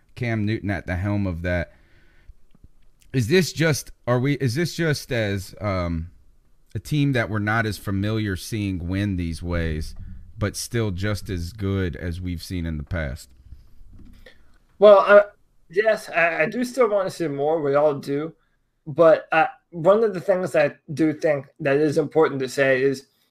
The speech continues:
Speaker 2: you know, we've been giving a lot of love to Norv Turner, and deservedly so. I mean, you look at Cam Newton's completion percentage. Um, I mean, it's been, you know, better than it ever has been, and Norv Turner definitely does deserve a lot of credit. And even though, you know,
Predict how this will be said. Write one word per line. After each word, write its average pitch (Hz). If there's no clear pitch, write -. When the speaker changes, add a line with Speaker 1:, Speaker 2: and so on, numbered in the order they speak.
Speaker 2:
you 156
know, 175
we've 202
been 190
giving 160
a 147
lot 143
of 135
love 139
to 151
Norv 139
Turner, 175
and 147
deservedly 151
so. 147
I 135
mean, 143
you 143
look 147
at 147
Cam 151
Newton's 147
completion 139
percentage. 139
Um, 139
I 143
mean, 147
it's 160
been, 165
you 165
know, 160
better 170
than 190
it 180
ever 180
has 185
been, 131
and 147
Norv 160
Turner 175
definitely 156
does 147
deserve 143
a 143
lot 135
of 123
credit. 143
And 175
even 202
though, 202
you 185
know, 180